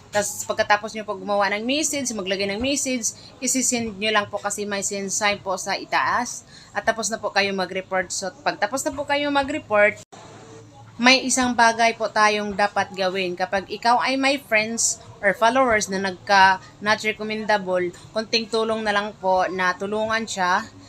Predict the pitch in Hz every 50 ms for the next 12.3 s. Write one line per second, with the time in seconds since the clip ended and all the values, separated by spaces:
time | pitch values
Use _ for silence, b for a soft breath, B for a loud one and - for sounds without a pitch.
0 | B B B - - - 247 - - 226 190 - 226 208 202 - 208 208 202 196
1 | 202 202 196 190 - 202 196 202 214 226 247 254 262 247 202 185 185 - 202 185
2 | - - 220 220 220 214 202 190 180 175 175 175 175 170 190 196 196 208 202 -
3 | 214 - 170 - 180 170 185 - - - 180 - 196 214 240 233 - 190 175 175
4 | 170 170 165 - - B B B B B B B B B B 220 220 - 220 226
5 | 214 208 208 208 214 214 214 214 208 - 226 220 208 208 233 247 254 254 247 208
6 | 190 180 175 175 180 175 - - - 202 196 214 208 214 220 214 - 208 - 214
7 | 220 208 214 220 214 220 220 214 196 190 180 180 185 185 175 160 - - - 185
8 | 202 214 220 214 - - - 185 185 185 226 233 196 196 180 175 175 170 - B
9 | B B B B 214 214 220 214 220 214 214 214 220 208 - 214 214 202 180 196
10 | 220 220 220 220 220 214 214 208 196 220 226 208 233 247 240 226 202 190 185 -
11 | 190 185 - 220 233 226 - 220 208 190 - 220 - 202 196 185 180 - 202 214
12 | 220 220 208 196 190 185